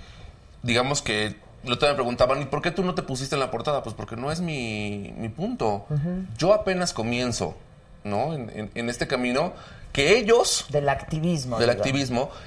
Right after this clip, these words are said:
Speaker 1: que ellos ya tienen avanzado, ¿no? Kristen desde que, desde que decidió salirse del closet y, y, y contar su historia, ¿no? Y, y ser libre. Paco con todo lo que hace con Adil y con, y con su,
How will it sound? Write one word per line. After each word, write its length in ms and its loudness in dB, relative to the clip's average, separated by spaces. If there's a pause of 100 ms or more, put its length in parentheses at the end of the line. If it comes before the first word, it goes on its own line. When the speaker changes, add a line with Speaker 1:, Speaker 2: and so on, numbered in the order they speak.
(140)
Speaker 1:
que 200 6
ellos 460 4
ya 120 2
tienen 220 2
avanzado, 560 2 (280)
¿no? 240 0 (120)
Kristen 340 0
desde 220 -2
que, 140 -4
desde 300 -2
que 120 2
decidió 580 2 (340)
salirse 360 0
del 100 0
closet 340 0
y, 100 0 (100)
y, 160 -8
y 60 -2
contar 280 0
su 80 -4
historia, 480 2 (460)
¿no? 360 0
Y, 200 -6
y 80 0
ser 280 2
libre. 380 0 (540)
Paco 260 8
con 140 0
todo 160 6
lo 160 2
que 80 6
hace 200 2
con 160 -2
Adil 480 0 (200)
y 100 0
con, 260 0
y 60 -2
con 140 0
su, 160 -4